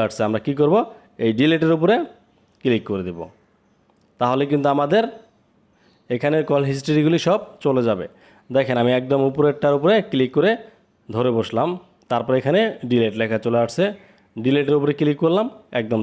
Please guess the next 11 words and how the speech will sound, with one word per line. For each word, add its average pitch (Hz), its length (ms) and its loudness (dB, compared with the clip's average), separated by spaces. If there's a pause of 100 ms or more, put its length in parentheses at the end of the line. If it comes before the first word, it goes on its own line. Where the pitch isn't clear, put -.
চলে 104 220 -2
গেল। 87 120 -6 (760)
আবারও 113 300 0 (500)
এই 131 200 2
যেখানে 143 300 2 (480)
ক্লিক 127 280 2
করে 113 200 0
ধরে 104 180 -4
রাখলাম, 127 260 0 (960)
ডিলিটের 117 340 2
উপরে 123 120 -2